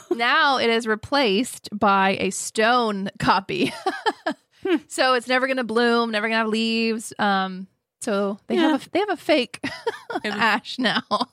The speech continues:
Speaker 2: But at least they don't have to worry.
Speaker 1: Yeah,
Speaker 2: You
Speaker 1: that's
Speaker 2: know, I mean,
Speaker 1: true.
Speaker 2: it's a statue.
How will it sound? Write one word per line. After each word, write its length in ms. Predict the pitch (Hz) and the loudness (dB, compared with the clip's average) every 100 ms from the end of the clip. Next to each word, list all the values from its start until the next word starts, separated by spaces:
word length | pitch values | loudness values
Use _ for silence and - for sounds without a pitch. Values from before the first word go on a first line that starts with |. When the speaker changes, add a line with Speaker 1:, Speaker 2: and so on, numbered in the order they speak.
| - _ _ - | -14 _ _ -4
Speaker 2:
But 240 | 277 277 - | -2 -2 -4
at 120 | 220 | -4
least 320 | 196 233 - _ _ _ | -2 -4 -6 _ _ _
they 200 | 165 165 | -4 -2
don't 160 | 165 160 | 0 0
have 100 | 165 | -2
to 100 | 143 | -6
worry. 640 | 117 117 117 110 98 117 | -6 -8 -6 -4 -4 -4
Speaker 1:
Yeah, 260 | 175 - 339 | -4 -2 -2
Speaker 2:
You 60 | 170 | -2
Speaker 1:
that's 40 | 156 | -2
Speaker 2:
know, 180 | 156 147 | -2 -2
I 60 | |
mean, 220 | 135 131 | -2 -2
Speaker 1:
true. 80 | 131 | -4
Speaker 2:
it's 140 | 135 - | -8 -14
a 40 | |
statue. 400 | _ 123 117 | _ -8 -8